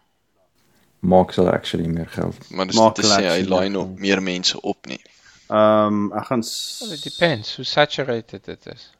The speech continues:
Speaker 3: Ek gaan sê nee.
Speaker 4: Dit wa-, ha-, hang af van die utility. As jy vir 'n vyf ure shift gaan, en jy het veral vyf ure gewerk en mense in jou kar gehad,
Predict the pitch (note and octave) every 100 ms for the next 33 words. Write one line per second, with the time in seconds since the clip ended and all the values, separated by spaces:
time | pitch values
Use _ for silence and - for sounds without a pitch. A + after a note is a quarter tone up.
0 | _ _ - - - A#2 - A2+ G#2+ G2+
1 | G2 G2 G2 G2+ G#2+ G2 G2 - _ _
2 | _ _ _ _ _ _ _ _ C#3+ -
3 | D#3+ - C3+ - - E3 F3+ - D#3 C#3+
4 | C3+ - E3 - G2 - G#2 C3+ C3+ -
5 | C#3+ D3 C#3+ - B2+ B2 - C3+ - -
6 | G2 F#2+ - _ _ _ _ - A#2 A2+
7 | A2+ - A2+ B2+ B2 A#2+ A2+ A2+ - G2+
8 | A2 G#2 G2+ - G#2+ - G#2+ - G#2+ G2
9 | F#2+